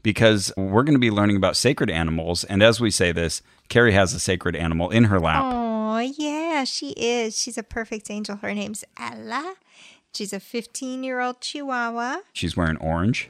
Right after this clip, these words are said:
Speaker 2: She's wearing orange. She's licking my arm. She's just so sweet. And it's interesting because dogs will come up in this talk.
Speaker 1: Oh, good.
Speaker 2: Because she makes a lot of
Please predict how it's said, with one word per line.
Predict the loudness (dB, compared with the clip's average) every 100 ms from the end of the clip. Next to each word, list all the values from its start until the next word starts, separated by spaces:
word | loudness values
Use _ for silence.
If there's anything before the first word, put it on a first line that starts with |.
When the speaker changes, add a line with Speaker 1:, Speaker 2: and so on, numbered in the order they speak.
| _
Speaker 2:
She's | -14 -12
wearing | -8 -8 -6
orange. | -4 -4 -4
She's | -8 -10 -8
licking | -10 -10 -10 -6
my | -6 -6
arm. | -4 -2 -2 -4 -6 -14 _ _
She's | -12 -10 -10 -12
just | -12 -10
so | -10 -12 -10
sweet. | -8 -8 -12 -16 -18 -14 -16 -16 _ -6
And | -4 -2
it's | -4 -6
interesting | -8 -8 -10 -8 -8 -8
because | -10 -10 -8 -6 -8
dogs | -8 -4 -2 -2 -6 -10
will | -6 -8
come | -8 -12 -10 -8
up | -10 -12 -14
in | -12 -10
this | -12 -12 -14
talk. | -10 -6 -6 -8 -12 -20 _ -2
Speaker 1:
Oh, | 0
good. | 6 8 8 4 -6 _ -14
Speaker 2:
Because | -8 -6 -6 -8 -12
she | -12 -8
makes | -6 -6 -8
a | -4
lot | 0 2 0
of | -2